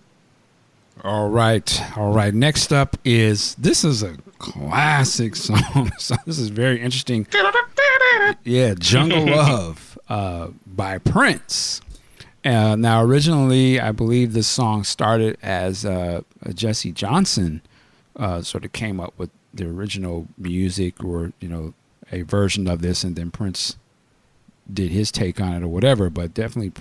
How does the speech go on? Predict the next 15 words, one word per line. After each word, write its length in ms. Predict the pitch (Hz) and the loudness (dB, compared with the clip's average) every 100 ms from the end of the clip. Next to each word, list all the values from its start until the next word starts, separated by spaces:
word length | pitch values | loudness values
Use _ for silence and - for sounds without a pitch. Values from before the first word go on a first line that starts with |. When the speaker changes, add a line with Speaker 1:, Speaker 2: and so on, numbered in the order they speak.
| - - | -20 -10
Speaker 1:
Jesse, 320 | 95 98 113 | -6 -6 -2
you 40 | |
had 60 | 101 | -4
to 60 | 92 | -2
give 160 | 95 | -4
Jesse 300 | 87 95 - | -4 -6 -6
his 200 | 82 107 | -10 -10
props, 480 | - 107 101 - - - _ _ _ _ _ _ - - | -6 -4 -4 -6 -12 -12 _ _ _ _ _ _ -20 -6
uh, 300 | 98 78 78 - | -4 -2 -6 -10
on 180 | 87 90 | -10 -6
this 140 | 90 85 | -4 -2
song 340 | - 95 95 | -2 -2 -2
as 180 | 73 - | -4 -6
well. 460 | 85 127 110 87 - - - - - _ | 2 4 4 0 -4 -12 -20 -20 -20 _
Um, 380 | 117 110 98 | 2 4 4